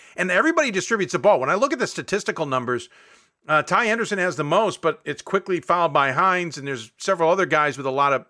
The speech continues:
points as well. This team seems like a team that's clicked well with each other, distributes the ball well with each other,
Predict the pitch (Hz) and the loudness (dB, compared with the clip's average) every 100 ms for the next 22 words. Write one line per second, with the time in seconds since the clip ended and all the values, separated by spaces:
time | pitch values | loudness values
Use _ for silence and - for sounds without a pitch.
0 | _ 160 147 - 113 165 160 - - - | _ -6 -6 -8 -2 0 0 -2 -20 -6
1 | - 180 - 208 226 - 214 247 214 180 | 0 0 0 -6 -6 -8 -6 -2 0 0
2 | 170 196 180 - - 202 - 147 160 214 | -4 -6 -4 -6 -6 -6 -6 0 2 2
3 | 220 202 - 196 196 196 - 147 - 180 | 0 -4 0 0 0 -4 -8 -12 -2 0
4 | 185 214 202 165 185 180 180 170 170 165 | 0 -4 -6 -2 0 2 2 0 -2 -6
5 | 156 - 165 151 147 | -8 -4 0 2 0